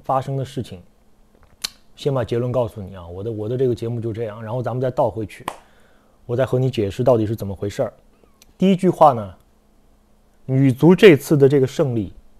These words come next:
它是一个下课上的一个奇迹。说实话，这种概率啊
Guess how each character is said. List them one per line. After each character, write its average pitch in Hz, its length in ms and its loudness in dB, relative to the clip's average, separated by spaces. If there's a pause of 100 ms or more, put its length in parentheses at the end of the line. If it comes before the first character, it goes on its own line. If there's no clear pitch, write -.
(1400)
它 185 200 2
是 175 180 -2
一 151 140 2
个 165 100 2
下 151 400 -2
课 170 260 0
上 143 340 0
的 107 100 -6
一 101 120 -4
个 113 140 -6
奇 - 400 -8
迹。 135 360 -8 (1200)
说 190 240 2
实 143 180 0
话， 135 320 4 (1040)
这 226 160 4
种 139 140 2
概 147 220 4
率 117 160 0
啊 90 220 -10